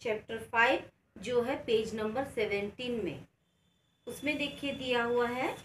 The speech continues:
नाम शब्द, उसका heading देखिए नाम शब्द means naming words। आप चित्र में देखिए, आप अपने पुस्तक को खोलेंगे तो इसमें दिखलाई देगा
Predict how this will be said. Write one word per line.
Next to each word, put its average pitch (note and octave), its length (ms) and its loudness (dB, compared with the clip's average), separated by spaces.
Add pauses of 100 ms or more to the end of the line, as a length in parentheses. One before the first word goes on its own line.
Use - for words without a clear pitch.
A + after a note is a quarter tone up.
(260)
नाम G#3+ 560 4 (280)
शब्द, - 580 2
उसका - 260 -4
heading A#3+ 380 2
देखिए D4 420 2 (340)
नाम G3+ 520 2 (260)
शब्द - 560 2 (1120)
means F4+ 320 0 (160)
naming A3+ 640 2 (240)
words। C#4 440 4 (1200)
आप C4 180 2
चित्र F4+ 340 4
में F#4 200 6
देखिए, B3+ 440 4
आप A3 380 0
अपने A3+ 260 0
पुस्तक B3+ 500 -2
को D4 80 -4
खोलेंगे D#4 580 2
तो D#4+ 140 -4
इसमें B3 300 -2
दिखलाई B3+ 440 2
देगा D4 320 2